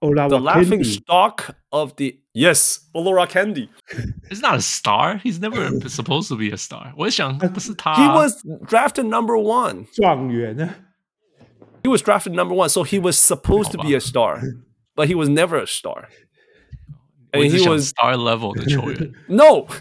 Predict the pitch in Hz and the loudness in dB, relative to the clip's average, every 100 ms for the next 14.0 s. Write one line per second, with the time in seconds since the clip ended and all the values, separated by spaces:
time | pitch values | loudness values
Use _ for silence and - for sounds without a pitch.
0 | - 175 226 269 277 240 - 262 277 - | -2 4 4 6 4 4 4 4 2 4
1 | 440 - - 254 147 403 - 185 240 233 | 2 2 0 -4 -4 -6 0 2 2 0
2 | - - _ 135 147 185 165 135 175 175 | -2 -8 _ -4 0 0 0 -2 -4 -4
3 | 143 - 170 135 123 _ _ _ _ _ | -4 -2 -2 -2 -12 _ _ _ _ _
4 | 135 139 143 135 135 117 117 - 101 95 | -4 0 2 0 0 -2 -2 -2 -4 -4
5 | 104 98 - - 110 113 117 120 _ _ | -6 -6 -6 -8 -10 -12 -14 -18 _ _
6 | - 92 92 95 90 87 - - - 117 | -20 -14 -8 -6 -6 -10 -14 -20 -18 -16
7 | - - - - 135 - - _ - 127 | -14 -16 -16 -10 -8 -8 -14 _ -6 -2
8 | 104 107 107 131 139 123 226 220 113 165 | 0 -2 -2 2 2 2 4 4 4 2
9 | 208 196 - 139 151 - - 151 156 170 | 4 2 2 -2 -2 -6 -2 -2 0 0
10 | 127 113 127 107 120 107 90 92 _ _ | 0 0 0 -2 -4 -8 -14 -20 _ _
11 | - 95 98 - _ _ _ _ _ - | -14 -12 -12 -16 _ _ _ _ _ 0
12 | 135 185 139 - 165 156 - _ _ _ | 2 4 2 2 2 2 -4 _ _ _
13 | _ _ _ _ _ 151 131 139 151 110 | _ _ _ _ _ -6 -4 -2 -2 -4